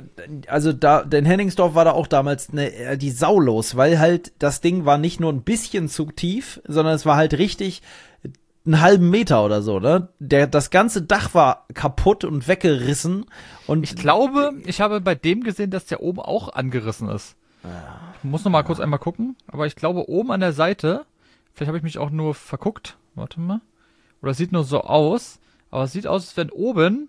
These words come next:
Speaker 2: ein Riss drin ist. Guck mal ganz am Ende,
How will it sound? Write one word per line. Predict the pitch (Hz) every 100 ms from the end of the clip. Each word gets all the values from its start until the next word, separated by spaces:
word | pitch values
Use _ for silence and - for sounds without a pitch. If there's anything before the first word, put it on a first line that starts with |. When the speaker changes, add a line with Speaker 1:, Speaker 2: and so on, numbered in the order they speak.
| _ -
Speaker 2:
ein | 139
Riss | 208 -
drin | - 117 107
ist. | 98 - _ _ _ _ _
Guck | - 196
mal | 233 233 -
ganz | 185 214 - - -
am | 170
Ende, | - 185 160 110